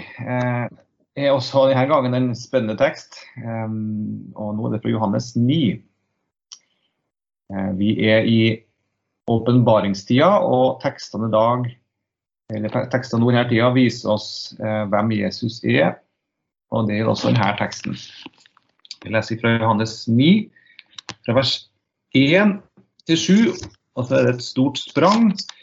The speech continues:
ned til siste del av det som er prekenteksten, fra vers trettifem B og til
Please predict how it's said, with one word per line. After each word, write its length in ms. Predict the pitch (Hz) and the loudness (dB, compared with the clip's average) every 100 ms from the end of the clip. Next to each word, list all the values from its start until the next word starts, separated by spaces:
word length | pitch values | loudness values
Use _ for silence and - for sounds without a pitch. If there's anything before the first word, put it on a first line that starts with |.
| _ - - _ _ _ - | _ -20 -20 _ _ _ -8
ned 440 | 113 117 127 127 | -2 2 2 2
til 160 | 131 127 | 2 2
siste 380 | 127 131 - 117 | 0 -6 -4 0
del 220 | 123 123 | 2 2
av 160 | 123 120 | 0 0
det 140 | 117 | -2
som 160 | 123 117 | -2 -2
er 300 | 117 113 110 | 2 2 0
prekenteksten, 720 | 120 110 98 101 - 190 196 - | -2 -2 -4 -6 2 4 4 0
fra 100 | - 113 | -2 -2
vers 320 | - - - | -2 -8 -10
trettifem 680 | - 117 120 - 131 143 113 | -8 -4 -4 0 0 0 0
B 100 | 135 131 - - _ _ _ _ _ _ _ _ _ _ | 2 2 -2 -12 _ _ _ _ _ _ _ _ _ _
og 160 | 110 | -12
til 160 | - 104 | -6 -6